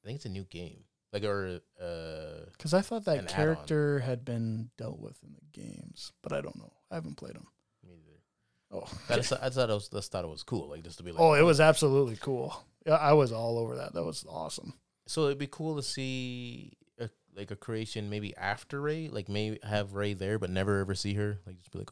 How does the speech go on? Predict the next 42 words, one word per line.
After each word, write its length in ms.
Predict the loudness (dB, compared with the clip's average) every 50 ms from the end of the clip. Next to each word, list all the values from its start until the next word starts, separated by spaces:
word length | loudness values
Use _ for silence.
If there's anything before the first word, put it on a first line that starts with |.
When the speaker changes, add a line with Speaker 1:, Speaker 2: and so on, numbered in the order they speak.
| -10
Speaker 1:
"Oh 40 | -8
yeah, 100 | -6 -6
Rey 180 | -4 -4 -4 -4 -4 -4
created 260 | 0 2 2 4 2 2
these 160 | 0 -2 -4
Speaker 2:
<laughs> 40 | -2
Speaker 1:
Star 200 | 2 2 2 2
Wars 260 | 2 0 -2 -4 -4
things." 280 | -6 -6 -6 -6 -8 -10
And 140 | -8 2 6
I'm 40 | 6
Speaker 2:
That's 120 | 6 8
Speaker 1:
like, 60 | 10 10
Speaker 2:
why 20 | 10
I 20 |
want 180 | 12 12 10 10
a 60 | 8
Finn 240 | 6 4 2 2 2
story 340 | 0 0 -2 -4 -6 -6
too. 260 | -6 -6 -6 -6 -6 -10 -14 -18 _ _ _ _ _ _ _ _ _ _ _ _ _ _ _ _ _ _ _ _ _ _ _ _ _ _ _ _ _ _ _ -10
Speaker 1:
Finn 120 | -8 -6
would 120 | -6 -6 -6
be 140 | -6 -6 -6
interesting, 320 | -8 -8 -10 -10 -8 -4
but 100 | -4 -4
they, 140 | -4 -6 -8 _ _ _ _ _ _
they, 160 | -4 0 0
every 120 | 0 0 -2
time 160 | -4 -6 -6
they 120 | -4 -4 -4
screwed 480 | -4 -2 -2 -4 -2 -2 -2 -2 0
it 100 | 0 0
up, 160 | 2 0 2 0
like, 120 | -2 -2
the 80 | -2 -2
time, 240 | 0 2 2 2 2 0 -2
like, 120 | -2 -2
the 80 | 0 2
guy 180 | 4 4 4
that 120 | 4 4 0
was, 140 | 0 0 0
like, 260 | 0 -2 -2 -6